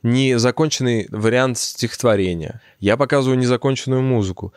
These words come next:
Мы, в принципе, не до конца понимаем, получится у нас песня или нет. Но мы верим, что она получится, потому что, как бы, всегда получается. Всё работает.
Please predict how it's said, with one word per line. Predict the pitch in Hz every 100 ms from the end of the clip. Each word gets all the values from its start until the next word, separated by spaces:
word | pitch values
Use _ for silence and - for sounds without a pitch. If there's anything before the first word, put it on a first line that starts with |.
| -
Мы, | 113
в | 117
принципе, | - 202 226 -
не | 113 120
до | 135
конца | 151 156 143
понимаем, | 120 104 107 98 82 85
получится | 120 170 175 - 113
у |
нас | 107 -
песня | 117 107 104
или | - 110 113
нет. | 117 101 - - -
Но | 113
мы | 117 123
верим, | 143 208 165
что | -
она | 127 131
получится, | 143 175 202 - -
потому | 120 127
что, | - 127 117 -
как | - 107
бы, | 104 104 98 - _ _ _ _ -
всегда | - 120 151
получается. | 156 139 123 110 95 - - - -
Всё | - - 135
работает. | 139 117 101 - - -